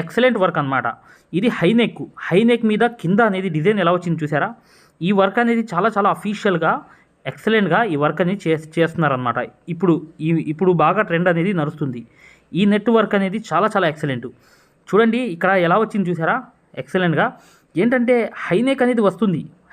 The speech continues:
హై నెక్కి పట్టి వచ్చిన తర్వాత దాని కింద అనేది చూసారా అక్కడ నెట్ అనేది యూజ్ చేయడం జరిగింది. చూసారా ఎ-, ఎంత చక్కగా నెట్ అనేది అటాచ్ చేశారో. ఇదే మగ్గం వర్క్లో ఈ ఏదైతే ఈ బ్లౌజ్ అనేది, ఈ అఫీషియల్ వర్క్ అనేది నడుస్తుంది. చక్కగా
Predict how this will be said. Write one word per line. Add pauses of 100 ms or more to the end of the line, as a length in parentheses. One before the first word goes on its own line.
హై
నెక్కి
పట్టి
వచ్చిన
తర్వాత
దాని
కింద
అనేది
చూసారా (500)
అక్కడ
నెట్
అనేది (260)
యూజ్
చేయడం
జరిగింది.
చూసారా (180)
ఎ-, (160)
ఎంత
చక్కగా
నెట్
అనేది (180)
అటాచ్
చేశారో. (580)
ఇదే
మగ్గం
వర్క్లో (260)
ఈ (320)
ఏదైతే (260)
ఈ
బ్లౌజ్
అనేది, (520)
ఈ
అఫీషియల్
వర్క్
అనేది
నడుస్తుంది. (460)
చక్కగా